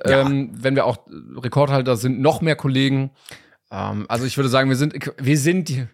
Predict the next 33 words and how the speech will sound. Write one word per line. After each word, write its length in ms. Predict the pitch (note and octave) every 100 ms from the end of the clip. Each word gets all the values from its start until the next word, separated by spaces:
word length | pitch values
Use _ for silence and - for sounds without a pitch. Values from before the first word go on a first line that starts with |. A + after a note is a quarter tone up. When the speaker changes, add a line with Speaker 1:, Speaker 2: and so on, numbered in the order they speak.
| _ _ -
Speaker 2:
die 80 | D3
deutschen 380 | D#3+ F3 D3+ D3
Ehrlich 260 | C3+ C3+
Brothers, 380 | - A2+ A2 -
würde 100 | G#2
ich 80 | A2+
sagen. 160 | B2 F#3+
Speaker 1:
Ja, 260 | D3+ - _ _ -
ja, 280 | C#3+ C3 _ _ -
oh 240 | D3+ C3 A#2+
ja. 280 | G2 F#2 _ _
So 180 | - D#3
kann 120 | D#3+
man 80 | D3
die 80 | A#2+
Folge 200 | A#2+ A#2+
auch 120 | G2+
nennen, 220 | G#2+ G2+ - _ -
die 40 |
deutschen 300 | A#2 A2 -
Ehrlich 180 | F#2 G2
Brothers. 340 | - A2 G#2 -
Das, 180 | - A2+ -
das 120 | -
ist 140 | - -
gut. 200 | B2 - - - - - - _ - - - - A#3
Speaker 2:
Ja, 160 | A#3+ E3
das 280 | G#3+ B3+ B3+
waren, 280 | A#3 A3
das 180 | F#3 G#3+
waren 120 | G#3 F#3
meine 200 | F#3 E3
Erlebnisse. 680 | D3+ D#3 C3+ A2 G#2+ G#2+